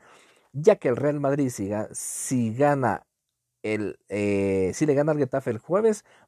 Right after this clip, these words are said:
podría escaparse a cuatro puntos. Esta temporada Messi lidera la clasificación de máximos goleadores del campeonato español con veintidós goles en veintiocho partidos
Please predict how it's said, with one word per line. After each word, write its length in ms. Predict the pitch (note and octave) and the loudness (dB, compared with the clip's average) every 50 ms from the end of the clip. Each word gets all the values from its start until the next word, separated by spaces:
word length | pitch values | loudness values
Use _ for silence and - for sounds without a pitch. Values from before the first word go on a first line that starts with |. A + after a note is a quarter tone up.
| _ _ | _ _
podría 500 | - B2 B2+ B2 C#3+ D3+ E3 E3+ E3 E3 | -2 0 0 2 4 4 4 4 4 4
escaparse 720 | - - B2+ - - A#2+ - - - D3 D3+ - - - - | 2 -2 -4 -4 -4 -6 -4 -2 -2 -2 -2 0 -2 -2 -2
a 120 | - A2+ | -2 -4
cuatro 380 | A2 - G2+ G2 G2 - G#2 - | -4 -2 -4 -4 -4 -4 -8 -8
puntos. 600 | - F3 F3 C#3 G#2 F2 - - - - - _ _ _ _ _ _ _ _ _ _ _ _ _ _ | -4 -2 -2 -2 -4 -6 -10 -14 -16 -18 -20 _ _ _ _ _ _ _ _ _ _ _ _ _ _
Esta 220 | - C3 C#3 E3 D3+ | -2 0 0 2 0
temporada 420 | - D3+ C#3+ C3+ B2+ C3+ C3+ C#3 | 0 0 0 2 4 4 4 4
Messi 280 | C#3 D3 D3+ D3+ - D#3 | 2 0 -2 0 -2 -2
lidera 360 | D3 C3 A2+ A#2+ B2+ C3 C3+ | 0 2 2 2 4 2 2
la 100 | C3 B2 | 0 -2
clasificación 580 | - - A2 A2+ G#2+ G2 G2 G#2+ G#2 - B2 C3 | -4 -6 -8 -8 -8 -10 -8 -8 -6 -6 -4 -4
de 100 | B2+ A#2+ | -4 -4
máximos 520 | A#2+ B2 - C#3 C3 C3 C3 B2+ B2 A#2 | -4 -4 -4 -4 -4 -2 0 0 0 0
goleadores 640 | G#2+ A2 G#2+ A#2 B2 C3 C#3+ D#3 D#3+ D#3 C#3+ D3 - - | 0 2 2 4 4 4 4 4 4 2 2 -2 -6 -4
del 180 | A#2 C3+ C#3 | -4 -4 -2
campeonato 440 | - D#3+ D3 D3+ C3 C3+ C3+ - C#3 | -2 -6 -6 -4 -4 -4 -4 -2 -4
español 440 | B2+ - - - B2 C3+ D3+ D3+ D3+ | -4 -4 -4 -6 -6 -4 -4 -6 -4
con 200 | - D#3 E3+ D#3 | -4 -2 -2 0
veintidós 380 | D3 A2+ G#2+ - G2+ G#2 G#2 | 0 -2 -2 -2 -4 -4 -2
goles 260 | G#2 A#2 A#2+ B2 B2 - | 0 0 0 0 0 -4
en 100 | A2+ G2 | -4 -6
veintiocho 360 | F#2 E2+ - D#2+ E2 - G2 | -6 -8 -10 -10 -10 -8 -6
partidos 520 | G#2+ A#2+ C3+ - F#3+ F#3+ F#3+ F#3+ F3 - | -6 -6 -4 -2 0 2 2 2 0 -4